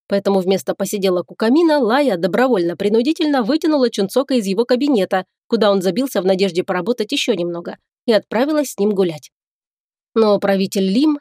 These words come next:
не был бы правителем, если бы не решил воспользоваться этой прогулкой во благо. Они уже больше часа обследовали район с невосстановленными домами, ища место для будущего расселения людей, которые, возможно, придут вместе с Фенрисом и Таруми.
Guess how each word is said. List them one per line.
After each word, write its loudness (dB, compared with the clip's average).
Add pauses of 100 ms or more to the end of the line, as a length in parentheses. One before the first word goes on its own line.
не 2
был 0
бы 0
правителем, -2
если 0
бы -2
не 2
решил -2
воспользоваться -2
этой -2
прогулкой -2
во 0
благо. -8 (400)
Они 2
уже 0
больше -2
часа -2
обследовали -2
район 0
с -10
невосстановленными 0
домами, -2 (220)
ища 0
место -2
для 0
будущего -2
расселения 0
людей, 0
которые, -4
возможно, 0
придут -2
вместе -2
с -8
Фенрисом -2
и -2
Таруми. -4